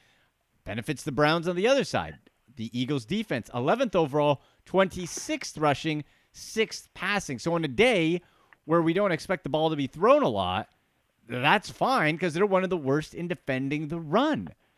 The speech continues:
So, yeah, like, I'm kind of envisioning, Matt, just almost like a repeat of the Raiders game. Just hopefully, you know, you flip the score and the Browns come up on the other side.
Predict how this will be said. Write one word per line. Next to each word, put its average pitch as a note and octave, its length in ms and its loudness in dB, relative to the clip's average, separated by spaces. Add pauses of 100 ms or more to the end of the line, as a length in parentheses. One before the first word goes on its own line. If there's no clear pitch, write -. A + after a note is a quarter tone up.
(320)
So, G3+ 140 0
yeah, A3+ 200 6
like, F3 180 2
I'm B3+ 160 4
kind F4+ 180 0
of B3+ 80 0
envisioning, F3+ 480 0
Matt, D3 220 0
just - 340 -6
almost G#3 300 0
like E3+ 120 0
a D#3 60 2
repeat E3+ 380 -2
of B2+ 160 -2
the C3 320 0 (260)
Raiders D3+ 480 4
game. B2+ 260 0
Just C#3+ 160 -2
hopefully, C#3+ 580 0 (220)
you D3 80 -8
know, B2 80 0
you B2 160 0 (320)
flip - 260 -2
the B2+ 60 -8
score D3+ 260 2
and C3+ 60 0
the B2 60 0
Browns D#3+ 300 0
come A#2 120 -2
up G#2 140 -4
on G#2 60 -6
the F#2+ 100 -6
other F2 140 -6
side. D2+ 260 -14